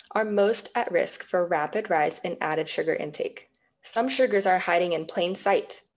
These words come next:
Flavored yogurts can add up to thirty grams of sugar or more.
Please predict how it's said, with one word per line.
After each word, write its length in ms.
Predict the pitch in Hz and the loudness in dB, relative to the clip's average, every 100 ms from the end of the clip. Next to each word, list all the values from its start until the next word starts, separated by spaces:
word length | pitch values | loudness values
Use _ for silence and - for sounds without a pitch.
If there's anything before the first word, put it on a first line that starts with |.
| _ _ _ - | _ _ _ -2
Flavored 340 | 196 190 180 | 0 2 2
yogurts 460 | 185 202 196 - - | 2 2 0 -2 -6
can 140 | 170 | -4
add 260 | - 160 - | 0 0 0
up 160 | - - | -2 -4
to 100 | 175 | -12
thirty 440 | - 202 202 240 | -4 0 2 0
grams 380 | 240 170 160 180 | 0 0 2 -2
of 100 | 160 | -2
sugar 320 | - 160 - | -2 0 0
or 60 | 151 | 0
more. 420 | 160 151 - | 0 -2 -2